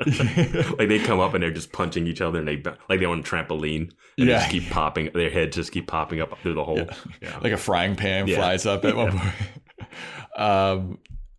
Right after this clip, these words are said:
Speaker 2: and then eventually Buffy gets out of there and is like, "Ooh, well, that's,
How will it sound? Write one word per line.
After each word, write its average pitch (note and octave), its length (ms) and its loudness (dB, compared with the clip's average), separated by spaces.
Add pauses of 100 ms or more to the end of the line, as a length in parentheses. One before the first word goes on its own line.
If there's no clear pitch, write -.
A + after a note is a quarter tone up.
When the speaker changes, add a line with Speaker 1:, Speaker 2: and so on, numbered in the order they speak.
(260)
Speaker 2:
and G#2 160 0
then A2+ 200 4
eventually A2 520 2
Buffy F#2 840 0 (480)
gets E2+ 220 -2
out D#2+ 260 0
of D#2+ 100 -2
there D#2+ 460 0 (500)
and D#2 360 -2
is D#2 200 -4
like, D2+ 180 -2
"Ooh, G2 340 0
well, E2 120 -2
that's, G2 500 -4